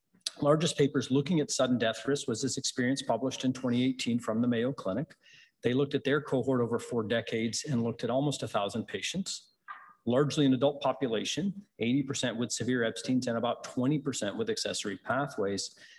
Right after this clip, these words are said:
And the risk factors they published were prior V T, which would certainly make sense that the presence of known ventricular tachycardia would contribute to sudden death, clinical heart failure in these patients.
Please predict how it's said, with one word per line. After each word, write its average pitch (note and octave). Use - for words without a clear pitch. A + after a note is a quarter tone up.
And C3+
the C#3+
risk F3+
factors D3
they C3+
published F3+
were B2+
prior C#3+
V D3+
T, C#3+
which A#2
would B2
certainly C3+
make C3+
sense -
that A2
the -
presence A#2
of A2+
known A#2+
ventricular B2+
tachycardia A2
would A2+
contribute A#2
to C#3
sudden B2+
death, C3+
clinical F3
heart -
failure A#2
in A2+
these A2+
patients. A2